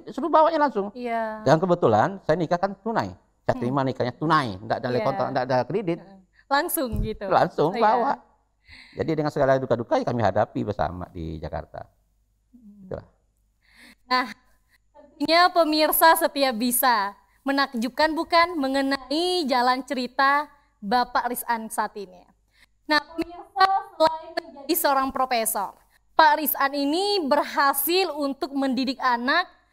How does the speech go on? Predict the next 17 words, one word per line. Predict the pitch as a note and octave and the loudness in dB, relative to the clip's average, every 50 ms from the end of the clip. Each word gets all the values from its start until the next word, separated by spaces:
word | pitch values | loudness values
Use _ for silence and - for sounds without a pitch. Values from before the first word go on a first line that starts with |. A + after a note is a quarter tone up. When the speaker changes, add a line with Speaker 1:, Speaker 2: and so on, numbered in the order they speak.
| _ _ _ | _ _ _
Speaker 2:
sehingga | - - F#4+ E4+ F4+ F4 F4 D#4+ F4 F4+ F#4 - - - - - | -4 0 2 2 2 2 4 6 6 6 6 4 2 -4 -12 -8
bisa | C#4 A#3 C4+ D#4+ F4 - - F#4 D4+ C4 | -4 -2 0 0 0 2 2 2 2 2
menghantarkan | B3 B3 B3 A#3+ A#3 C#4 C4+ B3 - C4 C4 C4 D#4+ E4+ E4+ E4 | 0 -4 -6 -6 -4 -6 -4 0 2 0 2 2 2 0 0 0
putra | - F4+ F4 - - E4+ E4 E4+ E4+ | -4 -6 -4 -2 2 4 6 6 6
dan | C#4 C#4+ C4+ C4+ | 6 4 0 0
putrinya | - C4+ - - C4+ C4+ B3+ A#3+ A#3+ B3+ C4+ D4 F4 A4 - _ _ _ _ _ _ _ _ _ _ _ _ | -4 -8 -8 -6 -6 -4 -4 -2 -2 0 0 0 -2 -2 -6 _ _ _ _ _ _ _ _ _ _ _ _
masuk | - D4 E4 F4 - F#4 G4 G4 | -2 0 0 0 0 -2 -2 0
ke | E4+ C#4+ | 0 0
dalam | C4+ C4+ C4 C4 C4+ C#4 D4 D#4 D#4 D#4 | 2 2 2 4 4 4 4 4 2 2
perguruan | - - D4 C#4 A#3 C#4 C4+ C#4 C#4+ C#4+ C#4+ C#4+ | 0 -2 -2 0 -2 -2 0 0 0 0 0 -2
tinggi | - D#4 C4 C4 D#4 | -2 -2 -2 -2 0
terbaik | - D4+ B3 A#3 C4 C4 C4+ C#4 C4 | 0 0 0 2 2 2 2 0 0
ya, | C4+ C4+ C4 | -2 -4 -2
Pak, | C4 C4+ C4 | -2 -2 -2
ya, | C4+ C4+ A#3+ G#3 F#3+ F#3+ G3+ | 0 0 -2 -2 -4 -8 -14
di | _ G#3 G3+ - C#4+ | _ -16 -12 -6 -4
Indonesia. | C4+ B3+ B3 B3+ B3 A#3+ A#3+ A#3 A#3 - A3 F#3+ E3 | -2 0 2 0 0 0 -2 -6 -8 -8 -10 -12 -12